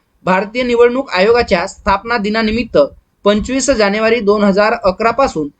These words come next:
या दिनाची सुरुवात करण्यात आलेली आहे. बघा केव्हापासून, पंचवीस जानेवारी दोन हजार अकरा पासून सुरुवात करण्यात आली आहे. या प्रश्नाचे योग्य उत्तर आहे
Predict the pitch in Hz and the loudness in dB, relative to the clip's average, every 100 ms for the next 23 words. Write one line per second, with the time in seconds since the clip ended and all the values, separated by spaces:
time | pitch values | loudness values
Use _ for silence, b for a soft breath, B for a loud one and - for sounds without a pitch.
0 | _ - - 196 226 156 185 208 233 170 | _ -14 0 0 0 -2 0 0 -2 -6
1 | 175 - 185 196 196 208 135 143 160 135 | -6 0 2 2 0 -4 -4 -2 -2 -4
2 | 131 127 113 98 - 165 196 180 185 190 | -2 -4 -4 -8 -4 -2 0 0 0 -2
3 | 226 220 180 180 226 190 170 160 185 165 | -4 -2 -4 -2 -2 -2 -2 -4 -4 -6
4 | 160 180 - 160 165 143 185 196 160 143 | -2 -4 -4 -6 -4 -4 -6 -6 0 0
5 | - 120 113 113 110 110 104 - _ _ | 0 -6 -6 -6 -8 -10 -12 -18 _ _
6 | _ 156 170 190 190 190 196 185 196 196 | _ -4 0 0 0 -2 0 0 0 2
7 | 196 240 | 2 2